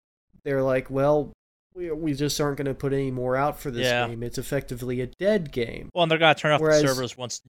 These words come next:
Speaker 2: matchmaking is impossible. Like, it's, it just
Speaker 1: Yeah.
Speaker 2: exists at this point.
Speaker 1: Whereas with, uh, because it didn't take servers, with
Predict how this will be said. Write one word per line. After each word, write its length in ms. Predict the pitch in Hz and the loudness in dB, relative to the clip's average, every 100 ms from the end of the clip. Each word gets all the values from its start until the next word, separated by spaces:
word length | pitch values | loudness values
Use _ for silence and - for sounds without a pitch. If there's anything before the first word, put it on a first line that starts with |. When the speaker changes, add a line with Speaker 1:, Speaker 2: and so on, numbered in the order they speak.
| - | -6
Speaker 2:
matchmaking 580 | 117 117 117 113 - 113 | -4 -4 -4 -6 -6 -16
is 120 | 107 | -14
impossible. 680 | 107 123 113 - - 78 98 | -14 -6 -6 -6 -14 -20 -20
Like, 100 | 117 | -12
it's, 400 | 120 - - - _ _ _ - | -12 -8 -6 -8 _ _ _ -18
it 100 | 131 | -12
just 260 | - 135 - | 0 0 0
Speaker 1:
Yeah. 100 | 151 | -4
Speaker 2:
exists 440 | 113 113 107 - 110 | -4 -2 -4 -6 -12
at 80 | - | -20
this 140 | 117 - | -16 -16
point. 320 | - 113 120 _ _ _ _ _ _ _ 139 | -16 -16 -16 _ _ _ _ _ _ _ -2
Speaker 1:
Whereas 500 | 156 156 151 143 143 | 4 6 6 4 0
with, 460 | 143 139 135 131 - _ - | 2 2 0 -4 -16 _ -12
uh, 260 | 156 151 151 _ 190 | -10 -10 -16 _ -8
because 460 | 170 147 156 139 135 | -4 -2 0 0 0
it 60 | |
didn't 220 | 139 143 135 | -2 -2 -2
take 200 | 127 120 | -4 -2
servers, 600 | 170 170 147 127 123 - | 2 2 2 -2 -4 -8
with 180 | 123 | -14